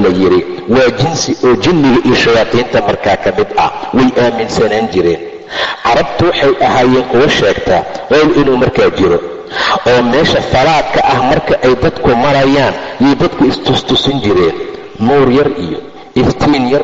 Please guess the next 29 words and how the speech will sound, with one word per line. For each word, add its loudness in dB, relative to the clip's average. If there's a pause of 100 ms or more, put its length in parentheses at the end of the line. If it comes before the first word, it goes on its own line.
oo 4
meesha 0
ka -2
bidhaamayo 2
iyo -2 (320)
xaalad 0
noocaas 0
oo 0
kale. 2 (800)
Taa 0
markaa 0
way 2
samayn 0
jireen, 2 (100)
amase 0
waxaa 2
laga 2
wadaa, 2 (680)
"Annahaa 0
laa 2 (100)
tastatiicu 0
an 0 (100)
tudilla 2 (120)
axad 0 (120)
maca 0
dikri -2
illaahi 2 (300)
yatawakkal 2
calayh." 0